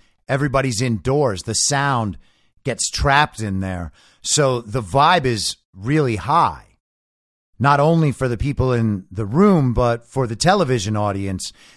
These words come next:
because the cheering of the crowd and the chants of the crowd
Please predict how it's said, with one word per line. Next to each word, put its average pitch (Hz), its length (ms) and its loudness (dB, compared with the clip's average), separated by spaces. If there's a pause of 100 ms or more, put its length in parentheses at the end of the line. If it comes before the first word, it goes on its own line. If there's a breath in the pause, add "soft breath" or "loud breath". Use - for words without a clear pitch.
because 139 680 0
the 117 200 -6
cheering 190 460 0
of 123 100 -2
the 120 80 -6
crowd 117 360 0
and 113 160 -2
the 107 40 -2
chants 170 380 0
of 117 60 -4
the 113 60 -6
crowd 95 440 -6